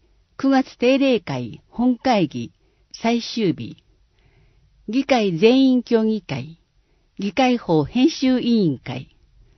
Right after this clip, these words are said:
十月二十日、議会全員協議会。二十七日、議会法編集委員会。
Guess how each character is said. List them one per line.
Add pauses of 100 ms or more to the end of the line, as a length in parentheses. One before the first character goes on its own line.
(880)
十
月 (520)
二
十
日、 (580)
議
会
全
員
協
議
会。 (680)
二
十
七
日、 (380)
議
会
法
編
集
委
員
会。